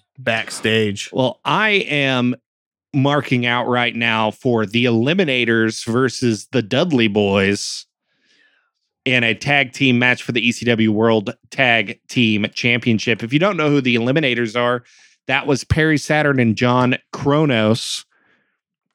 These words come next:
Speaker 2: And then, uh, the Dudley Boys, everybody knows who the Dudley Boys. We have, at that time, Bubba Ray Dudley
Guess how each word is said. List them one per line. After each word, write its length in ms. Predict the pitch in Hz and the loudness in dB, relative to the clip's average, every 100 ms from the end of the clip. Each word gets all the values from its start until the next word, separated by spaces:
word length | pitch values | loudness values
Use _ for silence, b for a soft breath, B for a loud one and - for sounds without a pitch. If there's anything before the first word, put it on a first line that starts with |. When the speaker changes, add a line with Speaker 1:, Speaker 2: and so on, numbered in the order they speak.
| _ _ | _ _
Speaker 2:
And 280 | 139 135 123 | -2 0 2
then, 320 | 127 123 120 | 2 2 0
uh, 600 | - 123 120 104 98 - - | -2 -2 0 0 -2 -8 -10
the 160 | 120 | -8
Dudley 340 | 104 147 151 120 | -2 0 2 2
Boys, 320 | 120 120 131 | 2 0 0
everybody 360 | 117 113 117 | 0 0 0
knows 220 | 110 110 - | 0 -2 -4
who 100 | 104 | -6
the 80 | |
Dudley 280 | 123 165 143 | -2 -2 0
Boys. 340 | 123 135 135 - | 0 0 0 0
We 100 | 120 | 0
have, 380 | 123 117 110 - - | 2 2 0 -4 -8
at 160 | 120 | -4
that 220 | 220 247 170 | -2 -2 -2
time, 400 | 165 139 117 b b _ _ - | -2 0 -2 b b _ _ -6
Bubba 1300 | 120 156 151 147 131 _ 110 139 151 135 120 120 113 _ | 0 2 2 2 -2 _ -6 0 2 4 4 2 -2 _
Ray 440 | 120 120 117 110 104 | -2 2 2 2 0
Dudley 600 | 107 101 104 110 135 | 0 0 0 0 -2